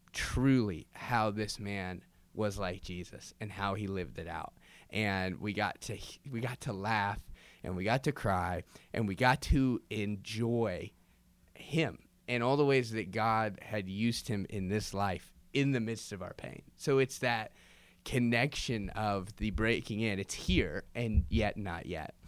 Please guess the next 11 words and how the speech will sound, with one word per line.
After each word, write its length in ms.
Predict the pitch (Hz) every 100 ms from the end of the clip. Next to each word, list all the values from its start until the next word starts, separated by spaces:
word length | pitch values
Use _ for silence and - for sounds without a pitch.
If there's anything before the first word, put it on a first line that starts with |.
| - - - -
And 320 | 120 123 117 107
I 160 | 131
even 240 | 151 151 127
said 220 | 135 120
to 40 |
Pastor 360 | 107 120 - 110
Rick, 280 | 110 87 - - _
and 300 | 110 110 107
I 100 | 92
was 160 | 92 90
just 160 | 107